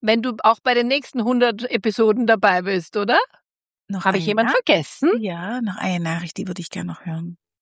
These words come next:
Speaker 2: Von der Ulla.
Speaker 1: Jössas, na.
Speaker 2: Ja,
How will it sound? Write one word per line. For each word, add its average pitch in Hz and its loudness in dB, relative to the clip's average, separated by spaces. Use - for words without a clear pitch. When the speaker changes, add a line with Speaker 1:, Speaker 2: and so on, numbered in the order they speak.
Speaker 2:
Von 170 -4
der 160 -4
Ulla. 196 -2
Speaker 1:
Jössas, 370 4
na. 302 6
Speaker 2:
Ja, 170 -8